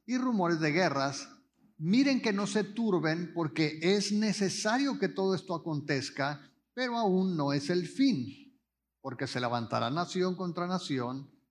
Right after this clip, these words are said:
y reino contra reino, y habrá pestes y hambres y terremotos en diferentes lugares, y todo esto será principio de dolores.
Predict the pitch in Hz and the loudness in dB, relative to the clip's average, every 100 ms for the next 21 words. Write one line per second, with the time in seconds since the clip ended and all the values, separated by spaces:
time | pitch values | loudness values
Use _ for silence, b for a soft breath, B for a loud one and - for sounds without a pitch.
0 | _ _ 127 117 127 147 185 196 202 196 | _ _ -8 -4 2 4 4 0 0 -2
1 | 185 202 190 131 117 117 123 127 - _ | 0 0 0 -2 -2 -4 -6 -10 -18 _
2 | _ _ 139 131 156 156 170 175 - - | _ _ -2 2 2 2 0 0 -2 -6
3 | 135 131 123 - _ _ 135 139 180 185 | -6 -4 -6 -12 _ _ 0 2 4 2
4 | 151 127 127 - - _ _ - 135 147 | 0 0 -2 -6 -16 _ _ -12 -2 0
5 | 135 139 147 175 170 165 151 151 156 160 | 2 0 0 -2 -2 -4 -2 -2 0 0
6 | 202 220 220 196 147 127 110 - - _ | 0 0 -2 0 2 2 0 -8 -18 _
7 | _ _ _ _ _ - 127 - 196 240 | _ _ _ _ _ -8 -8 0 0 2
8 | 226 190 - 185 170 160 156 170 165 - | 2 0 0 -2 0 0 0 -2 -2 0
9 | 147 147 127 120 117 123 117 104 - - | 0 0 -4 -4 -4 -6 -6 -8 -12 -20